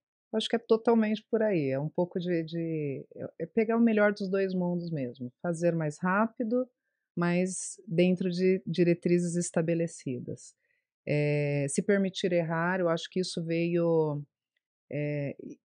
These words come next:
agilidade traz isso muito forte, porque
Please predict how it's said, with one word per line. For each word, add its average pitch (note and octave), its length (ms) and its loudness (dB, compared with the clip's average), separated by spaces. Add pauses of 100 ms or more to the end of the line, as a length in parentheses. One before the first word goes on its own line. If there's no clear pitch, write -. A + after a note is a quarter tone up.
(220)
agilidade E3 640 2
traz F3 340 2
isso E3 240 -6
muito D#3+ 280 -6
forte, E3 560 0
porque E3 800 0